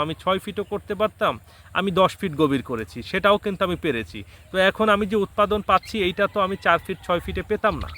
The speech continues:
কখনোই পেতাম না। তো এইটা হচ্ছে most important একটা বিষয়। আর পুকুর সেচ দেওয়ার বিষয় বলতেছেন, দেখুন, পুকুরের যদি বক্স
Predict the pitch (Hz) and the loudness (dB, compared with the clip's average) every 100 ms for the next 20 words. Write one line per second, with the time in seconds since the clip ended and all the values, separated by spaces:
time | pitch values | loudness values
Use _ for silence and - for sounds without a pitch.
0 | - - - - 196 233 196 226 208 156 | -16 -18 -10 -4 0 2 4 4 2 0
1 | 123 101 85 - - - - - - 202 | -2 -4 -16 -20 -20 -20 -20 -20 -4 2
2 | 196 214 208 202 - 208 123 135 190 202 | 2 4 4 2 -2 -4 -2 -2 -2 -4
3 | 185 190 185 190 185 - 180 175 - 202 | -6 -4 -4 -4 -6 -6 -8 -8 -6 -8
4 | 240 - - - - - - 117 120 113 | -10 -20 -20 -20 -20 -10 0 4 4 0
5 | - 214 226 - 175 190 170 208 185 190 | -6 -6 -4 -2 2 2 4 2 2 -2
6 | 202 185 185 202 - 165 90 - - - | -4 -4 -6 -8 -6 -6 -6 -16 -20 -20
7 | - 202 - 175 - 220 - 226 226 185 | -4 -2 0 -2 -4 -8 0 4 4 4
8 | 214 180 151 151 - | -4 0 4 4 4